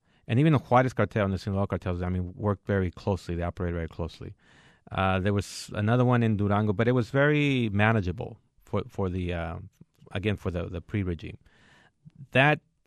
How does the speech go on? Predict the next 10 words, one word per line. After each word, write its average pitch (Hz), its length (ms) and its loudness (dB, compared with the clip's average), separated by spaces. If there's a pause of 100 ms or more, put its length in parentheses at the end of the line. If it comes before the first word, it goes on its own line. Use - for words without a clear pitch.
(140)
kind 131 300 0
of 110 200 0 (380)
became 110 340 -2
undone 90 580 -2 (600)
when 101 200 -2
the 92 80 0
new 98 180 0
government 90 420 -2
comes 80 220 -12
in. - 120 -18